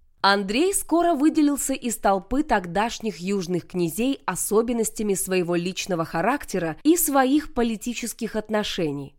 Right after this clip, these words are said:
Он в боевой удали не уступал своему удалому сопернику Изяславу, любил забываться в разгаре сечи, заноситься в самую опасную свалку,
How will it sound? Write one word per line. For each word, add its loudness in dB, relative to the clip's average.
Он 6
в -4
боевой 4
удали 4
не 2
уступал 0
своему 0
удалому 2
сопернику 0
Изяславу, 0
любил 0
забываться 2
в 0
разгаре 2
сечи, 0
заноситься 2
в -2
самую 4
опасную 2
свалку, 2